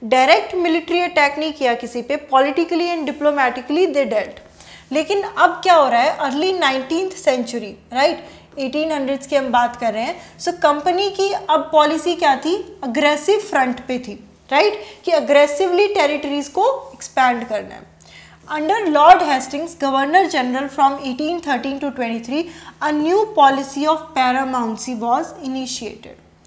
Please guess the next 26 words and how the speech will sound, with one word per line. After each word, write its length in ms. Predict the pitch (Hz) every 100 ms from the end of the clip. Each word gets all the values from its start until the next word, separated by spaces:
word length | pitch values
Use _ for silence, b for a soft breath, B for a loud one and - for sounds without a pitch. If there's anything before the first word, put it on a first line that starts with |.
| B B B B
लॉर्ड 340 | 247 277 359 349
हेस्टिंग 460 | 277 254 285 277
जब 280 | 254 311 294
गवर्नर 480 | 269 262 269 311 349
जनरल 380 | 277 240 226 226
थे, 260 | 233 269 349 B B B
तो 80 | -
इनके 440 | 330 311 320 320 392
टाइम 320 | 330 277 269
पीरियड 360 | 269 247 240
पे 120 | 247 320
एटीन 440 | 285 262 294 320
थर्टीन 400 | 294 277 294 311
to 140 | 320
ट्वेंटी 280 | 294 269 269
थ्री 260 | 269 294 320
के 160 | 330
बीच 320 | 285 247 240 240
में 180 | 262 - B B B
अब 480 | 320 403 403 - -
उनकी 220 | 330 339
पॉलिसी 600 | 370 349 294 294 311 359
चेंज 540 | 403 - 330 294 302 277
हो 100 | 254
रही 160 | 214
थी। 380 | 214 214 196 -